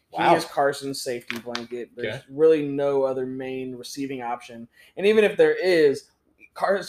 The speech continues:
Speaker 2: Carson doesn't have the time to sit back there and wait for Rager to get fifty yards down the field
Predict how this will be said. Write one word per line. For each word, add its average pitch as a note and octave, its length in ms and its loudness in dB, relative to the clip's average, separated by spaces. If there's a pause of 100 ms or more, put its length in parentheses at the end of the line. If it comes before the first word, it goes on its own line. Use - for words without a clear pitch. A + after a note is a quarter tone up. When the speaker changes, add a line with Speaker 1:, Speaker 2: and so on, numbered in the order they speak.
Speaker 2:
Carson G3+ 260 0
doesn't F#3 160 -2
have F3+ 180 0
the C#3 100 -4
time D3 520 -4
to C3+ 100 -10
sit D#3+ 240 0
back D3 240 0
there C#3+ 120 -2
and C3 120 -6
wait C#3+ 240 2
for C3+ 200 -8
Rager C#3 420 0
to C3 60 -8
get B2+ 260 -6
fifty C#3 240 -8
yards C3 280 -4
down C3 140 -8
the B2+ 60 -12
field D3 400 2